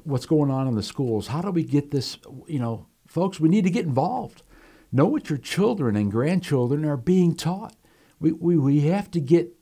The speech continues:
you know, involved. There, there's no other way. Um, you know, remember that you're first and most important, you are the main teacher.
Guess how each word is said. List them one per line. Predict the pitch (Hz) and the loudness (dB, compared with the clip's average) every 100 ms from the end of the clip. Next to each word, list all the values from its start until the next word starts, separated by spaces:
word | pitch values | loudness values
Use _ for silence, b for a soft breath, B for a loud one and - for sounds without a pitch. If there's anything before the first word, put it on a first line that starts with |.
| _ _ _ _ | _ _ _ _
you | - 143 | 0 2
know, | 120 | 2
involved. | 156 143 151 165 110 104 | 0 0 0 -2 -4 -4
There, | 127 | -4
there's | 135 147 135 | 0 0 2
no | 202 214 | 2 2
other | 180 | 2
way. | 156 156 92 B B B B B - 220 | 2 0 -2 B B B B B -16 -8
Um, | 127 120 127 - | -4 -4 -6 -4
you | 143 | -2
know, | 113 | -2
remember | - 135 135 180 196 | 0 2 4 4 4
that | 151 143 135 | 4 2 0
you're | 117 | -2
first | 110 - - 190 208 214 214 - | -2 -8 -6 -2 -2 -2 -8 -6
and | 127 107 117 | -2 0 2
most | 175 175 - | 0 0 -2
important, | 110 117 127 120 95 95 _ _ _ | -4 0 0 0 -4 -10 _ _ _
you | 147 180 185 | 0 2 4
are | 151 143 135 127 - | 4 4 2 -4 -4
the | 117 | 0
main | 107 123 120 | 4 4 2
teacher. | - 110 - - | 0 -6 -8 -12